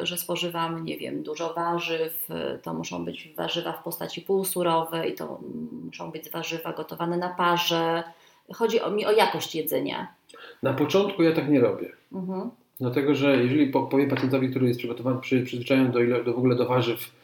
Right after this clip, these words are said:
Speaker 2: tylko i wyłącznie gotowanych, bo mu surowie nie smakują, to więcej nie przyjdzie. Powie: „Nie, to ja mam taką, to, to ja tak nie będę jadł, to nie, to, to mnie nie interesuje”. Ja tylko mówię, żeby na początek, żeby jeść, takie metoda małych zwycięstw.
Speaker 1: Mhm.
Speaker 2: Zróbmy jedną rzecz, potem jeszcze jedną,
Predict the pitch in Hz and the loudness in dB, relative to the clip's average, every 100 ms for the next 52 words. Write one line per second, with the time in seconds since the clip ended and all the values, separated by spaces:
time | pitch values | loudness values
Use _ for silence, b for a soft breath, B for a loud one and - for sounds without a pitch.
0 | b b - 165 147 127 131 131 127 127 | b b 0 4 6 6 4 4 2 2
1 | 127 127 117 147 - 120 120 131 123 120 | 4 4 4 0 0 0 2 2 4 4
2 | 123 127 120 147 - b b b b - | 2 4 4 4 -2 b b b b 0
3 | 127 160 160 143 - 104 90 - - _ | 4 4 6 4 4 0 -2 -8 -16 _
4 | - 127 139 147 139 127 123 117 117 123 | -4 2 6 6 6 4 4 2 -2 -6
5 | 120 120 113 - 117 - _ 160 160 139 | -4 -2 -2 -2 -4 -6 _ 6 6 6
6 | 131 123 98 92 - - 131 113 110 160 | 4 4 4 -2 -8 -4 0 0 -2 0
7 | 156 143 135 131 120 117 113 110 104 - | 2 2 2 2 2 2 -2 -2 -6 -8
8 | _ B B B B B - 196 165 156 | _ B B B B B -2 2 4 6
9 | 151 135 139 139 139 160 156 131 143 139 | 4 4 4 4 4 6 6 6 2 4
10 | 135 127 127 143 - - 135 151 131 143 | 2 4 4 4 2 -4 0 0 2 2
11 | 190 190 165 156 143 120 123 123 - - | 4 4 6 6 6 6 2 2 0 -4
12 | - - _ - 107 170 190 151 135 120 | -18 -20 _ -8 2 2 6 6 8 6
13 | 104 90 - - - 156 147 135 127 120 | 2 -6 -8 -16 -2 2 4 2 2 0
14 | - 95 95 - - | 0 -6 -8 -10 -14